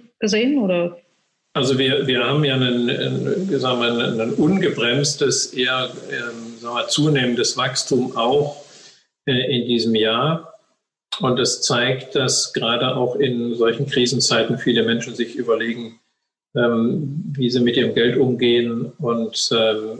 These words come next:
Speaker 2: eben auch die Frage Gesundheit als eine ganzheitliche Frage sehen, nicht nur in Bezug auf die eigene Gesundheit, die natürlich sehr wichtig ist in diesen Zeiten,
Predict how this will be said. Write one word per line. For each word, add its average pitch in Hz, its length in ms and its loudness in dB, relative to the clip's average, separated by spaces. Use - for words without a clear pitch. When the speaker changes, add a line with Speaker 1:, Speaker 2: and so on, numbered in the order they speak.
Speaker 2:
eben 117 280 -2
auch 117 260 0
die 120 160 -2
Frage 120 580 0
Gesundheit 127 760 2
als 123 260 0
eine 123 120 0
ganzheitliche 123 800 0
Frage 117 440 0
sehen, 123 460 0
nicht 127 200 -6
nur 127 100 -2
in - 60 -4
Bezug 139 300 -2
auf - 140 0
die 147 140 0
eigene 127 300 -2
Gesundheit, 127 440 0
die 123 80 -4
natürlich 127 460 2
sehr 117 200 0
wichtig 117 340 -6
ist - 160 -8
in 113 120 -12
diesen 113 240 -10
Zeiten, 110 400 -2